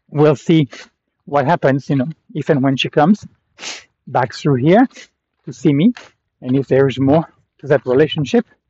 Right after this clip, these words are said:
We seem to both believe that, you know, we're curious to see if there is something more, and we kind of believe that there is. So whether it's just one more night or who knows.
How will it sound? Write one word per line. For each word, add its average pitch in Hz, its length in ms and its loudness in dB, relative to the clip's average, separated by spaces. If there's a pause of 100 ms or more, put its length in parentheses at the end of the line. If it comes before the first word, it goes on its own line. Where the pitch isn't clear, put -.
(480)
We 139 160 -2
seem 156 300 -2
to 147 100 -4
both 139 320 0
believe 135 300 2
that, 123 320 0 (720)
you 143 100 -8
know, 135 180 0 (880)
we're 143 180 0
curious 160 400 0
to - 100 -14
see 143 380 -2
if 135 100 -8
there 135 180 2
is 131 80 -6
something 147 360 -2
more, 143 260 0 (680)
and 139 120 -6
we 120 80 -2
kind 143 180 -2
of 123 100 -2
believe 131 260 2
that 123 140 0
there 120 200 0
is. 147 280 -4 (760)
So 120 80 -18
whether 123 260 0
it's - 200 -6
just - 300 -4
one 143 200 2
more 170 180 4
night 190 380 2
or 131 320 2 (760)
who - 140 -12
knows. 156 480 -2